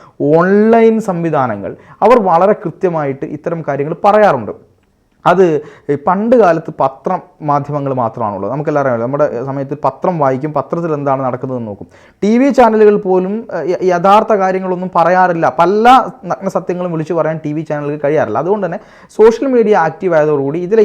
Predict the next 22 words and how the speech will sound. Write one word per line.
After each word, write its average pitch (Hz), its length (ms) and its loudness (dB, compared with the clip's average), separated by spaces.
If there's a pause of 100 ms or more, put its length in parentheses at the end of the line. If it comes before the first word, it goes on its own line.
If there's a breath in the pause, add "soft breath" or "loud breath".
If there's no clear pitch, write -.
യാഥാർത്ഥ്യം 190 600 4
എന്താണ്, 139 300 0 (360 loud breath)
ഇന്നത് 214 300 2
ഇന്ന 175 280 -2
പോലെയാണ് 151 460 0
കാര്യങ്ങൾ. 131 320 -2 (140)
ഇപ്പം 175 160 -10 (160)
ഉത്തരേന്ത്യയെ 214 680 2 (140)
ഒരുമാതിരി 170 500 -2 (180)
ഒരു 156 100 -6 (120)
മഹാമോശം, 160 580 -4 (180)
ഏഹ്, 131 100 -10 (160)
പിന്നെ, 151 240 -4 (360 loud breath)
ഏഹ്, 139 140 -4 (100)
എന്താണ്, 156 280 0
സ്റ്റേറ്റ് 156 340 -4
ആയിട്ട് 156 220 -2
കണ്ടിരുന്ന 147 400 -4
നമ്മൾ 147 240 -4
ഉത്തരേന്ത്യയുടെ 208 840 4 (100)
കുറേ 190 200 -2 (160)
കാര്യങ്ങളെപ്പറ്റി 185 580 -2